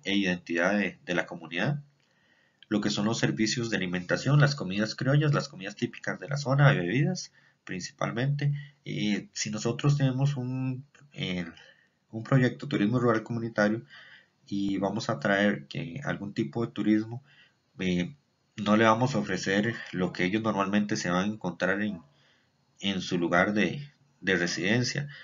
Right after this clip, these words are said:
sino la idea es ofrecerles, eh, comida típica, un pa-, un picadillo de chayote, un picadillo de racacha o de papaya, que sea algo que ellos no están acostumbrados a, a,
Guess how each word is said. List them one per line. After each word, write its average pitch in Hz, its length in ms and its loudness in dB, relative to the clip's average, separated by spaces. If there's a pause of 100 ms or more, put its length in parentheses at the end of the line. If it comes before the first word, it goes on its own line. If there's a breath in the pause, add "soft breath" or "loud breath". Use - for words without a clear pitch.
(120)
sino 98 300 -2
la 110 120 4
idea 113 360 2
es 120 140 -2
ofrecerles, 101 840 -2
eh, - 280 -4 (240)
comida 107 440 0
típica, 113 520 -2
un 104 180 -6
pa-, 117 100 2
un 104 240 -4
picadillo 101 600 0
de 95 80 -6
chayote, 98 420 -4
un 104 80 -8
picadillo 98 400 -6
de 98 60 0
racacha 95 460 -4 (600 soft breath)
o 95 80 -2
de 90 100 0
papaya, 98 480 0 (300 loud breath)
que 98 120 -4
sea 107 300 4
algo 123 300 4
que 104 320 -6
ellos 101 280 0
no 110 80 -6
están 113 220 -4
acostumbrados 110 800 -2
a, 87 260 -6 (140)
a, 85 400 -8